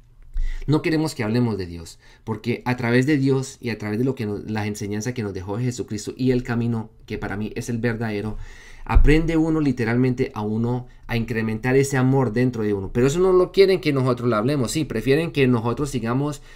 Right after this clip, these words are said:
este, a, practicando cosas que no deberíamos de estar practicando, eh, siguiendo ejemplos de personas que literalmente son, este, no son ejemplos.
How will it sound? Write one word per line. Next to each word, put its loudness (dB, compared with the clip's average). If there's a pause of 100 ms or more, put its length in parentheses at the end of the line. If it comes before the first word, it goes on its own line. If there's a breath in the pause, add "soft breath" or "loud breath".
(200 loud breath)
este, -2 (280)
a, -6
practicando 0
cosas -2
que -2
no 0
deberíamos 2
de -4
estar -8
practicando, -6 (260 soft breath)
eh, -4
siguiendo 2
ejemplos 0
de 0
personas -2
que -2
literalmente -2 (240 loud breath)
son, 2
este, 0
no 4
son 2
ejemplos. -2